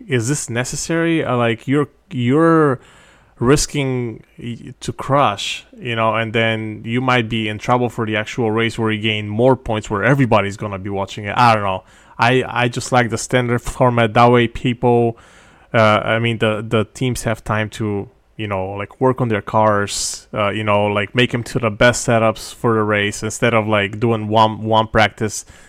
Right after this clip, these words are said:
boom, let's do all these sprints. But that's my opinion.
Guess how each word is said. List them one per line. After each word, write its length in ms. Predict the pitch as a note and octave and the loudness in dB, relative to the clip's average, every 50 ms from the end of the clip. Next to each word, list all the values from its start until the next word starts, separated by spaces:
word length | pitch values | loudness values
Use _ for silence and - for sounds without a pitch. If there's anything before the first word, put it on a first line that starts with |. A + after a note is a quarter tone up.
| _ _ - | _ _ -8
boom, 340 | A#2+ A2 B2 A#2 A2+ G#2 | 0 2 4 4 4 2
let's 200 | G#2 G#2 G#2 - | 0 0 -2 -2
do 140 | - - A2+ | -4 -6 -4
all 100 | G2+ G2 | -4 -4
these 160 | F#2+ G2+ - | -6 -8 -12
sprints. 400 | - - - A#2+ A2 F#2+ F#2 - | -14 -6 -4 -2 -2 -2 -4 -8
But 340 | - - G#2+ G2+ F#2+ C3 - _ _ _ _ _ _ _ _ _ _ - | -6 -2 0 0 0 -2 -6 _ _ _ _ _ _ _ _ _ _ -4
that's 260 | A#2 G#2+ G2+ - - | -4 -4 -4 -4 -4
my 220 | A2+ G#2 G2+ G2+ | -2 0 0 0
opinion. 480 | G2 F#2+ - - G#2 G2+ G2 F#2+ G2 | 0 -2 -4 -8 -10 -10 -10 -12 -14